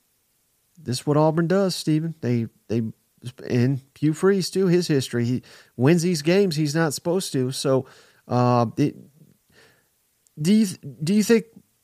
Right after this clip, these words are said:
Ole Miss will take this one seriously? 'Cause it, it's kinda like I was saying with, um, with Georgia last week playing Vanderbilt and Alabama playing Arkansas. I think they took those teams lightly, and I think it showed. And if Ole Miss takes Auburn lightly,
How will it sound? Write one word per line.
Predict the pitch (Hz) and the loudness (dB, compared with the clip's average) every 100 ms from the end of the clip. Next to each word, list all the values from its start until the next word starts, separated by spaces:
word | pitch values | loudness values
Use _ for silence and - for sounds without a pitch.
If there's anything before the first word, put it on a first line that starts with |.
| _ _ _ - | _ _ _ 6
Ole | 190 | 6
Miss | 196 202 185 170 | 8 6 4 -4
will | 147 | -2
take | 180 185 | 0 2
this | 185 - | 0 0
one | 185 | 0
seriously? | 147 185 202 202 - 208 190 _ | 0 0 0 0 -2 -4 -6 _
'Cause | - 151 | -2 -2
it, | - | 0
it's | 185 170 | -2 0
kinda | 220 220 | 0 2
like | 196 185 | 2 2
I | 175 | 0
was | 165 | -2
saying | - 170 156 | -2 -2 0
with, | 139 135 - | 0 -2 0
um, | 135 123 117 - _ _ _ _ | 0 0 -4 -10 _ _ _ _
with | 143 | -4
Georgia | 117 147 156 139 147 147 - _ _ _ | 0 2 2 2 0 0 -6 _ _ _
last | - 147 151 - | -2 2 2 0
week | 151 139 | -2 -2
playing | 147 139 127 | -2 -2 0
Vanderbilt | 139 139 131 139 139 - | 0 0 0 0 -2 -2
and | 120 | -2
Alabama | 127 139 123 135 131 | 0 0 0 0 0
playing | 131 139 131 123 117 120 _ _ _ | -2 -2 -2 -2 -4 -8 _ _ _
Arkansas. | 139 127 117 104 113 113 - - _ _ | 0 0 -2 -6 -4 -4 -6 -20 _ _
I | 135 | -2
think | 202 196 | 0 2
they | 175 | 2
took | - 151 | 2 0
those | 147 131 | 0 0
teams | - 135 113 | 0 -2 0
lightly, | 120 117 - 107 104 - | 0 0 -2 -6 -6 -4
and | 123 | 0
I | 120 | 0
think | 151 131 | 0 -2
it | 131 | -4
showed. | - 143 117 101 - _ _ _ _ _ | -2 0 2 0 -6 _ _ _ _ _
And | 123 | -2
if | 117 | 2
Ole | 156 170 | 4 4
Miss | 165 147 | 4 0
takes | - 143 127 | 0 -2 2
Auburn | 139 139 120 117 | 2 2 0 -2
lightly, | 113 - 110 110 | -2 -2 -4 -6